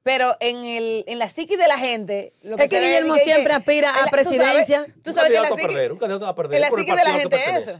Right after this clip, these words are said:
Speaker 1: eso.
Speaker 3: Pero mira, déjame, déjame decir algo. Con Guillermo Moreno se está bailotando a-, bailoteando algo. ¿Sabe qué es? Lo mismo que pasó con,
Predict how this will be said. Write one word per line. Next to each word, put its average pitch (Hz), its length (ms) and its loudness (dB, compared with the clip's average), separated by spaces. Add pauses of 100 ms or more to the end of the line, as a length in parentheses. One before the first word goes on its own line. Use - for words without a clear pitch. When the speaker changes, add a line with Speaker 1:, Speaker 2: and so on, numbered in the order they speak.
(120)
Speaker 1:
eso. - 180 -20
Speaker 3:
Pero 233 140 0
mira, 190 300 0
déjame, 208 280 -8
déjame 226 280 -8
decir 165 240 -10
algo. 113 260 -8 (1300)
Con 190 160 -4
Guillermo 233 280 0
Moreno 147 520 0
se - 220 -10
está 170 280 -6
bailotando 147 520 -6
a-, 131 100 -6
bailoteando 127 440 -12
algo. 101 280 -12
¿Sabe 180 200 -10
qué 156 200 -8
es? - 160 -18
Lo 123 100 -10
mismo 160 220 -12
que 165 80 -14
pasó 135 300 -12
con, 107 420 -14